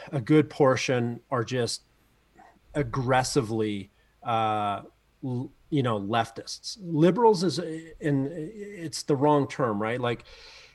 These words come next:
these people are leftists. They, they, they have an agenda belief, not a logical belief. And so we were having this conversation because I'm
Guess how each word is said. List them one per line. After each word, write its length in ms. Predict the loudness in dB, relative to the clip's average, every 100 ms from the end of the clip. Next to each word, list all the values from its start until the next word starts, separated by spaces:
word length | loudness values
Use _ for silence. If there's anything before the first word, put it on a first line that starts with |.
| _
these 260 | 2 2
people 280 | 2 -2 4
are 100 | 4
leftists. 600 | 4 2 2 -2 -8 -6
They, 280 | -4 -4 -4
they, 380 | -4 -2 -2 -4 -4
they 80 |
have 180 | 0 0
an 80 | 0
agenda 480 | -2 0 2 4 2
belief, 500 | -2 -6 -8 -12 -10
not 360 | -4 0 0 -2
a 300 | -8 -6 -4
logical 560 | -4 0 0 0 -8 -12
belief. 400 | -12 -16 -16 -20 _ _ -6
And 240 | -2 0
so 520 | 2 4 4 4 0 -4 -20 -20 -20 -20 _ _ _ 4
we 140 | 6
were 100 | 6
having 240 | 6 4 2
this 120 | 2
conversation 640 | 2 2 4 2 2 0
because 240 | 0 -4
I'm 220 | -2 -2